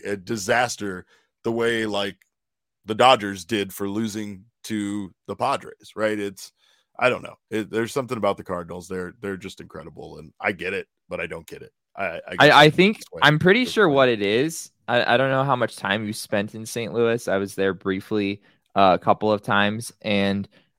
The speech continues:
Speaker 2: uh, there's a lot of free, like,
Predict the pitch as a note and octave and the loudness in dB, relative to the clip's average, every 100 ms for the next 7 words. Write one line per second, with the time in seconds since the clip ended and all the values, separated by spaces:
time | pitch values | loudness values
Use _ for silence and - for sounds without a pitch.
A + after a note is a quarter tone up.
0 | _ A#2 A#2+ D3 F3 G3+ A#2+ G#2+ B2 A#2+ | _ 2 6 8 8 6 6 6 6 4
1 | G2+ - - - B2+ A#2+ B2 C3 C3 C3+ | 0 -8 -20 -6 -2 -2 0 0 -2 -4
2 | _ _ _ _ - G#2+ G2 F#2 - _ | _ _ _ _ -4 2 2 2 -4 _